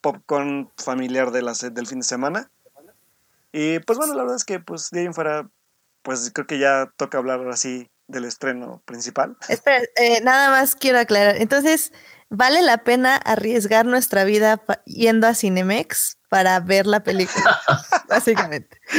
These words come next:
Speaker 1: Ay, no exageres,
Speaker 2: Eso,
Speaker 1: Eli.
Speaker 2: eso es lo que estoy oyendo, entonces digo, tómenlo bajo su pre-,
Speaker 1: Sí,
Speaker 2: pre-,
Speaker 1: que
Speaker 2: propio
Speaker 1: en cuanto a la asistencia del cine, sí es, sí, yo creo que sí es bastante riesgo.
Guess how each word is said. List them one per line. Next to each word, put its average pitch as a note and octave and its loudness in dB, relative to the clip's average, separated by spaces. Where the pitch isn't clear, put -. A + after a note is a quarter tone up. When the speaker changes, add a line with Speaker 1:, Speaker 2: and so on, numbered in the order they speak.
Speaker 1:
Ay, C3 -4
no D#3 -6
exageres, - -8
Speaker 2:
Eso, C4+ 4
Speaker 1:
Eli. F4 0
Speaker 2:
eso B3 4
es D4+ 2
lo D4 0
que A3+ -12
estoy B3 4
oyendo, B3 4
entonces A#3+ 2
digo, B3+ 4
tómenlo A#3+ 4
bajo A3+ 2
su - -4
pre-, G3+ -2
Speaker 1:
Sí, A3+ 0
Speaker 2:
pre-, G#3+ 4
Speaker 1:
que - -12
Speaker 2:
propio G#3+ 0
Speaker 1:
en G#3+ 0
cuanto A3 2
a A#3 6
la A#3+ 6
asistencia C4 -4
del B3 2
cine, B3 -4
sí A#3 -4
es, A3 0
sí, G3+ -4
yo F#3+ 0
creo F#3 -2
que F3+ -8
sí - -6
es E3+ -8
bastante D3 -6
riesgo. B2+ -4